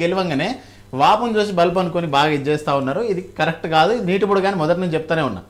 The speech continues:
కర్ణాటకలో వీళ్ళ వైఫల్యం బయటపడంగానే టిప్పు సుల్తాన్ పంచాయతీ నడవలేదు,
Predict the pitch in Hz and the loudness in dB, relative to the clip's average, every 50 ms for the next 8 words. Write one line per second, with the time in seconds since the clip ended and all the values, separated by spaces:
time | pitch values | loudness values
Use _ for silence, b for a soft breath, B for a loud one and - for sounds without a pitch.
0 | b b b b b b b b b b - - 151 156 170 240 254 254 254 247 | b b b b b b b b b b -4 0 2 2 4 4 4 4 4 4
1 | 254 247 247 233 226 214 190 180 180 180 208 202 202 190 156 147 156 165 160 156 | 4 2 4 4 2 2 4 4 2 2 2 2 2 2 2 2 2 2 2 2
2 | 151 147 139 127 123 123 120 - - - - - - 156 151 - 175 175 180 175 | 0 0 0 -2 -2 -4 -6 -8 -10 -16 -18 -12 -12 -8 -6 -6 -4 -2 -2 0
3 | 175 180 175 165 175 170 170 175 180 180 190 180 156 156 160 156 151 143 143 | 0 0 0 0 -2 -2 0 0 -2 0 0 2 2 4 4 4 2 0 -2